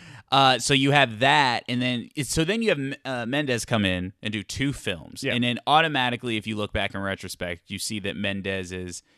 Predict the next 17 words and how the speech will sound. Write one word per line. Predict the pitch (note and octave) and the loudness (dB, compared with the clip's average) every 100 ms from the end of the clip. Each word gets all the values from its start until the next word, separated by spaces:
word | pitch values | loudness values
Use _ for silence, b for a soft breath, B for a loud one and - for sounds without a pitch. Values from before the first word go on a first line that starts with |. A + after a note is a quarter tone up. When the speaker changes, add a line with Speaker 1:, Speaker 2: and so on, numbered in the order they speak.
| _ _ _ _ _ A#2+ | _ _ _ _ _ -14
Speaker 1:
definitely, | A#2+ B2+ B2+ C3+ B2+ G2+ B2+ B2 A#2+ A#2 A#2 - | -2 0 0 0 0 -2 -2 0 0 -2 -2 -4
uh, | A2 A2+ A2 A2 G#2+ - | -4 -2 0 0 -4 -4
a, | A#2+ A2+ G1+ _ | -6 -8 -12 _
like, | A#2 A#2+ A2 G#2 _ _ _ _ - | -12 -6 -6 -6 _ _ _ _ -8
wants | B2+ C#3+ D3+ - | -2 0 0 -2
to | - | 0
add | C3 C#3 | 2 2
a | C3 | 0
little | C3 B2+ C3+ C#3 | -2 -2 0 0
bit | B2+ A#2+ | 0 0
more | C3 B2+ B2+ B2 B2 B2 A#2+ | 2 2 4 2 2 0 -2
visual | A2+ A2+ B2 A#2+ A#2+ | -2 2 2 2 -2
stylings | A2+ - A#2+ A#2 A#2+ A#2+ B2 A#2+ B2 B2+ | -4 -2 0 2 0 0 4 4 4 0
Speaker 2:
Mm-hmm. | - D3+ C#3+ | -4 -8 -2
Speaker 1:
to | C3+ B2 | 0 2
certain | A#2+ B2+ A#2 A2+ | 0 0 0 0
scenes, | - C#3 C3+ C3 B2 B2 | 0 0 2 2 2 0